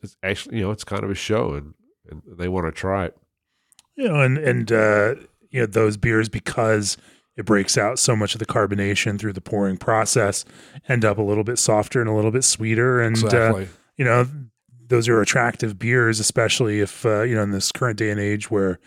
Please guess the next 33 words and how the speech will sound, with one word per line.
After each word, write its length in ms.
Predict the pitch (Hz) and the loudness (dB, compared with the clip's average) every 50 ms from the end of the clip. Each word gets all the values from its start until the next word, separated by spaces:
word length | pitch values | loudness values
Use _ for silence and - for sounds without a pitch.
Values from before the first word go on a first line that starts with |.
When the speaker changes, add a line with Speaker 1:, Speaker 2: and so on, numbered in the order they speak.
| _ _ _ _ _ _ _ | _ _ _ _ _ _ _
Speaker 2:
you 60 | 117 | -4
know, 140 | 104 98 101 | -4 -4 -4
bitey, 720 | 101 92 - - 107 107 113 107 120 113 107 107 113 - - - - _ _ | -4 -6 -4 -2 -2 0 0 -2 -2 -2 -2 -2 -4 -6 -8 -18 -20 _ _
you 80 | - 127 | -2 0
know, 120 | 107 107 101 | 0 2 2
heavy 260 | 107 117 110 113 104 | 2 0 0 0 -2
C 220 | - - 120 110 | -2 -2 0 0
O 40 | 104 | 0
two 200 | 101 - - 110 | 0 0 -4 -4
beers, 520 | 101 92 113 117 113 110 107 101 98 - - - - | -2 -2 0 2 4 4 4 2 2 -2 -6 -6 -2
Speaker 1:
Yeah. 300 | 104 104 104 101 95 90 | 0 2 2 2 2 2
Speaker 2:
you 80 | 123 113 | 2 2
know, 100 | 104 98 | 2 2
can 200 | - - 113 98 | 0 -2 -2 -2
feel 340 | - - - 117 110 107 101 | -2 0 2 4 4 2 2
pretty 240 | - 110 107 101 | 0 -4 -2 -2
aggressive 580 | 95 90 - 113 120 110 - - 113 98 90 - | -2 -2 0 -2 -2 0 0 -2 -2 -4 -4 -6
to 160 | - 120 104 | -6 -4 -4
some 220 | - - 113 98 92 | -2 -2 -4 -4 -4
folks. 340 | - 98 95 - - - - _ | -6 -6 -6 -8 -10 -14 -16 _
Speaker 1:
Yeah, 300 | - 107 113 110 104 95 - | 0 2 4 4 4 2 2
they're 180 | - 123 120 117 | 4 6 6 6
the 60 | 110 | 4
kind 180 | - 139 127 117 | 4 2 4 4
of 80 | 110 104 | 4 2
the 100 | 110 - - | 0 0 0
anti-hazy 840 | 104 98 104 101 - 107 92 80 78 95 95 95 90 95 95 92 90 | 0 0 0 -2 -2 -4 -4 -2 0 2 2 2 2 0 0 0 0
I 160 | 87 95 90 | 0 0 -2
P 180 | - - 98 92 | -2 -2 -2 0
A 200 | 90 90 85 80 | 0 0 -2 -2
because 360 | 76 - 87 - - 98 85 | -2 -4 -4 -2 -2 -4 -2
they're 160 | 92 95 90 87 | 0 -2 -2 -2
clear. 640 | - - - 120 120 117 113 110 98 90 87 80 | -6 -4 0 4 4 6 6 6 4 2 0 -4